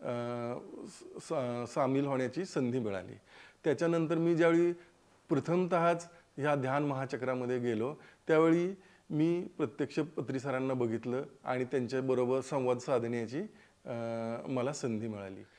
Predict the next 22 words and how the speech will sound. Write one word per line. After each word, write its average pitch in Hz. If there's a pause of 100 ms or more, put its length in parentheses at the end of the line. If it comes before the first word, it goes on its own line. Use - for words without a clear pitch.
(560)
ज्यावेळी 151
मी 170
डॉ-, 131
सुभाष 135
पत्री 131
सरांना 120
भेटलो, 117 (380)
त्यावेळी 139
त्यांचं 135
एकदम 139
साधं 127 (380)
राहणं 120
आणि 127
उच्च -
विचारसरणी 117 (360)
हा -
याचा 131
अनु-, 127
अनुभव 127
मला 117
आला. 110 (400)
आणि, 131